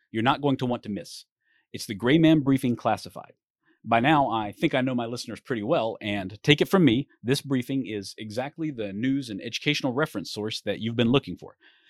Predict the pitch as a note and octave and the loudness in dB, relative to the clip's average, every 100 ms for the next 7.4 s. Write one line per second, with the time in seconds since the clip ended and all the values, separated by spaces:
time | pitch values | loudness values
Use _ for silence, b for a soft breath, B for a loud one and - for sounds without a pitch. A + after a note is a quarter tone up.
0 | b A2+ A2 G#2 G#2+ A#2+ D#3+ E3 F3 C3+ | b -4 -4 -2 0 0 2 0 2 0
1 | - C3 - G#2+ G2+ B2+ D3+ E3 A#2 G2 | 0 -6 -6 -6 -4 -4 -4 -4 -4 -6
2 | A2 F#2+ - A2+ B2+ - G#2+ - A2+ G2+ | -8 -10 -8 -8 -8 -8 -10 -6 -6 -6
3 | - B2+ B2 C3 - B2+ C3 B2 - F#2 | -6 -4 -2 -2 -2 -2 0 -2 -4 -2
4 | C3 D3 D#3 - - b b F#2+ G#2+ G#2+ | -2 -2 -6 -12 -16 b b -4 -2 -2
5 | A2+ G#2 F#2+ - C3+ C#3 C#3 - - _ | -4 -6 -6 -4 -4 -2 -6 -8 -16 _
6 | _ - A2 A2 A2+ F#2+ C3 C#3 - B2+ | _ -10 -6 -6 -6 -6 -4 -4 -2 -4
7 | C3 C3 - - | -4 -6 -10 -16